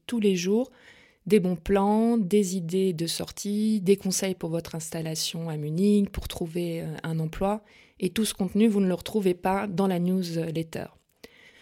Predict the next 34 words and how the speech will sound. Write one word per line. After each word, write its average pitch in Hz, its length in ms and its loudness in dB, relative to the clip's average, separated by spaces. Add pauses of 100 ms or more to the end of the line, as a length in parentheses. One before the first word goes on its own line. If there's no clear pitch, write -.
(180)
Pour 202 100 -4
vous 202 80 2
inscrire 208 300 2
sur - 140 0
les 180 100 2
réseaux, 196 540 2
vous 196 180 -4
trouverez 180 400 -2
les 160 100 0
liens 190 400 -2
sur, 185 520 -6
euh, 160 200 -4
sur 170 220 -4
le 170 60 -2
site. - 360 -8 (800)
Enfin 208 320 4
et 175 100 -2
surtout, 220 600 -4
ce - 100 -10
que 196 80 -4
je 170 60 -6
voulais 180 100 -2
vous 165 80 -4
rappeler, 165 380 -6
c'est 180 160 -8
que 165 100 -6
Dessine-moi 165 400 -4
Munich, 180 300 0
c'est - 320 -8
une 156 80 -4
agence 180 720 -4 (840)
qui 214 100 -2
vous 196 200 2
accompagne 190 880 -2